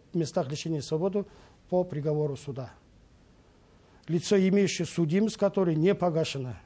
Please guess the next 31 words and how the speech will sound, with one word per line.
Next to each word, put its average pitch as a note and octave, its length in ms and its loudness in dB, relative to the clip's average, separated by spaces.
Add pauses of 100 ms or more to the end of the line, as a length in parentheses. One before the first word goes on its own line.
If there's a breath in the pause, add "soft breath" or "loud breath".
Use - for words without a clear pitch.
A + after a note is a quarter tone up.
(500 loud breath)
или G3 220 4
не F#3 160 6
снято F#3+ 540 2 (160)
в F#3+ 60 -8
установленном E3+ 560 0
законом C#3+ 380 -4
порядке. C3 400 -8 (1080 soft breath)
Лицо, F3+ 420 2
вина F3 300 2
которого F3 380 0
в - 40 -4
совершении F3 460 0
коррупционного E3+ 540 0
преступления C#3+ 720 -4 (440 loud breath)
и F3 100 0
коррупционного F3 560 2
правонаруши-, E3 640 2
правонарушения F3 880 2 (400 loud breath)
в F3 60 -4
установленном F3+ 600 2
законном D#3+ 380 0
порядке F3 400 0
признано D#3+ 500 -2
судом. C#3 460 -4 (1400 soft breath)
К - 140 -20
праймериз F#3+ 520 4
не F3 80 4
допускается F3+ 720 0
исключенный F3+ 720 2
из F3 240 -2
партии F3 500 -2